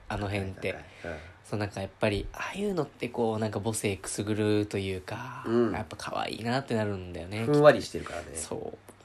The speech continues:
Speaker 1: 川田さん嫌いな人いないからね。
Speaker 2: まあ、いないでしょ。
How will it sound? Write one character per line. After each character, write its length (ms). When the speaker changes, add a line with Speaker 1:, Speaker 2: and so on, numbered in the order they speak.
Speaker 1:
川 220
田 100
さ 120
ん 160
嫌 140
い 60
な 80
人 160
い 40
な 120
い 60
か 100
ら 100
ね。 220
Speaker 2:
ま 80
あ、 20
い 100
な 140
い 80
で 60
し 120
ょ。 120